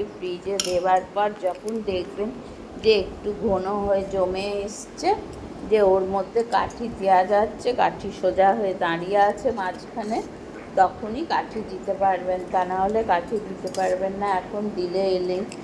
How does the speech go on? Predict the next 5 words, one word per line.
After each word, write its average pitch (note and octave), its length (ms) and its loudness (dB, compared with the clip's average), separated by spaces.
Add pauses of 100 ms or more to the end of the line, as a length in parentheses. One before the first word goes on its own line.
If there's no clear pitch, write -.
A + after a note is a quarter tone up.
(260)
মানে F#3+ 180 -2 (540)
পাশে F#3+ 280 4 (140)
সরে G3+ 240 0 (100)
যাবে, G3+ 260 4 (1040)
ফেলে G#3+ 280 4